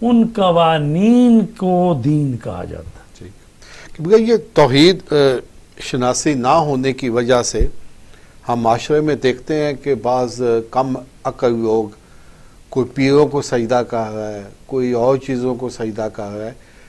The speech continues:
Speaker 2: क्योंकि वो तौहीद की जो मार्फत है,
Speaker 1: जी।
Speaker 2: तौहीद शनासी जो है, वो उनमें क्योंकि नहीं पाई जाती, उनको उस चीज़ का शऊर नहीं है,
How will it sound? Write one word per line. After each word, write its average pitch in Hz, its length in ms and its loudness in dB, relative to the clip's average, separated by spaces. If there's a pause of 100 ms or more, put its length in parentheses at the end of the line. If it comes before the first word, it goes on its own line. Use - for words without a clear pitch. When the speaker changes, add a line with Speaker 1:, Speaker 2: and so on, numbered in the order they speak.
(140)
Speaker 2:
क्योंकि 147 300 0
वो 170 260 4
तौहीद 139 500 0
की 160 200 -6
जो 143 120 0
मार्फत 143 640 0
है, 110 200 -4 (500)
Speaker 1:
जी। 135 100 -10
Speaker 2:
तौहीद 120 320 -2
शनासी 117 520 -2
जो 147 180 2
है, 104 200 -4 (640)
वो 156 160 2
उनमें 175 520 2
क्योंकि 147 340 -4 (580)
नहीं 175 200 2
पाई 147 300 4
जाती, 135 480 0 (440)
उनको 127 320 -6
उस - 180 -10
चीज़ 120 180 -8
का 117 320 -4 (540)
शऊर 127 300 2
नहीं 156 300 0
है, 117 240 0